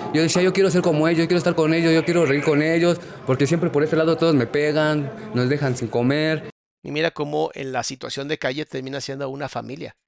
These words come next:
Speaker 2: donde también hay mucha violencia, pero hay familia. A diferencia donde él estaba, donde había una mamá, o sea, su tía,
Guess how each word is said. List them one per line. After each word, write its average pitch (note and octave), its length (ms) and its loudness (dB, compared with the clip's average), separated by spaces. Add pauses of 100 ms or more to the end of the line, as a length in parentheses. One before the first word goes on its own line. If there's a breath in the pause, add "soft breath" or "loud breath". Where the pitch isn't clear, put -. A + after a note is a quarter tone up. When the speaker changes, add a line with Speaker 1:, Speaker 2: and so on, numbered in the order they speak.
(580)
Speaker 2:
donde C#3 220 -6
también C#3+ 240 -4
hay C3+ 60 -2
mucha D#3+ 520 -2
violencia, A2+ 680 -12 (340)
pero C3+ 160 -6
hay A#2+ 60 -6
familia. G#2+ 480 -14 (680)
A - 100 -4
diferencia C#3 460 -4
donde C3+ 220 -6
él C3+ 80 -8
estaba, D3 320 0
donde A2+ 300 -8 (640)
había C3 280 -4
una D#3+ 180 -6
mamá, A3+ 300 -6 (420)
o - 100 -20
sea, - 120 -16
su G#2+ 100 -20
tía, - 360 -8